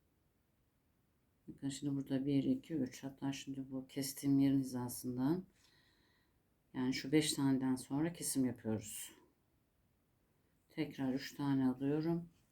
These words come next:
Aralarını böyle sayabilirsiniz arkadaşlar. Şunu kestikten sonra mesela bakın üç tane var. Bir, iki, üç ilmek var. Bu aralarda üçer tane ilmek oluyor. Şu ilk kestiğimizde üstünden itibaren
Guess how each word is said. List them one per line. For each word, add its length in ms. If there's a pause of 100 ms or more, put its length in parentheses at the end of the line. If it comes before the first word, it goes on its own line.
(2250)
Aralarını 400
böyle 160
sayabilirsiniz 800
arkadaşlar. 560
Şunu 200
kestikten 540
sonra 400 (200)
mesela 500 (840)
bakın 280
üç 180
tane 300
var. 200
Bir, 180
iki, 220
üç 180
ilmek 360
var. 300 (880)
Bu 60
aralarda 340
üçer 300
tane 280
ilmek 300
oluyor. 260
Şu 280
ilk 200
kestiğimizde 840 (880)
üstünden 420
itibaren 580